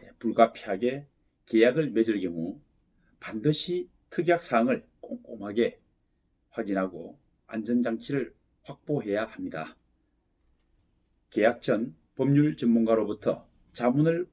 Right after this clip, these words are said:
받는 것도 사고 예방에 도움이 되겠습니다.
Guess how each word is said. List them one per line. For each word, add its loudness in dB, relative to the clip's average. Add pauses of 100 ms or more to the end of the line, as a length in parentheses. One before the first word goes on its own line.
(240)
받는 -4
것도 -2 (320)
사고 0
예방에 0 (200)
도움이 4
되겠습니다. -2